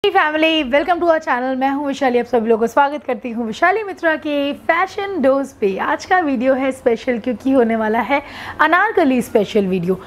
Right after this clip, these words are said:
आप सब लोगों की काफ़ी सारी demand रहती है कि अनारकली special लेकर आइए क्योंकि आने वाले हैं festival जो कि चल भी रहे हैं।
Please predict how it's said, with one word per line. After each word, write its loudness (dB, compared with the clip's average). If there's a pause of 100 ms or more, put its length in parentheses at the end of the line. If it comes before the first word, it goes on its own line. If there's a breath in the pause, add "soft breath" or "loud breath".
(260 loud breath)
आप 4
सब 0
लोगों 2
की 0
काफ़ी 0
सारी 2
demand -2
रहती -2
है 0
कि -4
अनारकली 0
special -2
लेकर 2
आइए 0
क्योंकि -2
आने 2
वाले 0
हैं -4
festival 2
जो -2
कि -4
चल 0
भी 0
रहे 0
हैं। 0